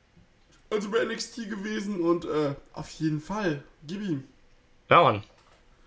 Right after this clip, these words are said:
Speaker 1: Äh, ja, das ist auf jeden Fall sehr spannend. Boah, ich seh grad was.
Speaker 2: Mhm.
Speaker 1: Heute gab's in Japan eine Show.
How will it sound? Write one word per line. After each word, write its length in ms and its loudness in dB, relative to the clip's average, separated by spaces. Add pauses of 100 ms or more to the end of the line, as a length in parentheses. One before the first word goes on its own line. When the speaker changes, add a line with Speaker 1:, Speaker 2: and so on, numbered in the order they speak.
(880)
Speaker 1:
Äh, 360 2 (200)
ja, 360 0 (240)
das 180 -4
ist 140 -4
auf 120 0
jeden 140 -2
Fall 180 2
sehr 200 2
spannend. 560 -4 (880)
Boah, 160 6
ich 120 0
seh 260 0
grad 360 0
was. 520 0 (380)
Speaker 2:
Mhm. 340 4 (1080)
Speaker 1:
Heute 520 2
gab's 340 2
in 160 0
Japan 600 2
eine 260 4
Show. 640 0